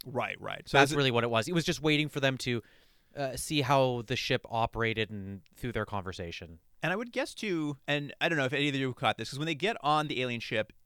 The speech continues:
Speaker 1: it looks quite a bit like their own. It's, like, white
Speaker 2: Yes.
Speaker 1: and thing, and then at some point it flips a switch and it just becomes a gooey, rusty mess. And so they seem to, for some reason,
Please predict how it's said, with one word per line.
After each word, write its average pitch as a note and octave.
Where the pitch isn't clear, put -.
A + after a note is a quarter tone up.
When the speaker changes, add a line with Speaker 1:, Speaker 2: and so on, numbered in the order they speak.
Speaker 1:
it C#3
looks F3
quite E3
a D#3
bit C3+
like B2
their A2
own. F2+
It's, F#2
like, G#2+
white C#3+
Speaker 2:
Yes. G2+
Speaker 1:
and C3
thing, A#2+
and A2
then C3+
at C#3
some F#3+
point F3+
it C3+
flips -
a C#3
switch B2
and A#2+
it A2
just C3
becomes B2+
a A#2+
gooey, A2+
rusty G#2+
mess. G#2
And A#2+
so D3+
they C#3+
seem G#3+
to, F#3
for C#3+
some E3+
reason, A#2+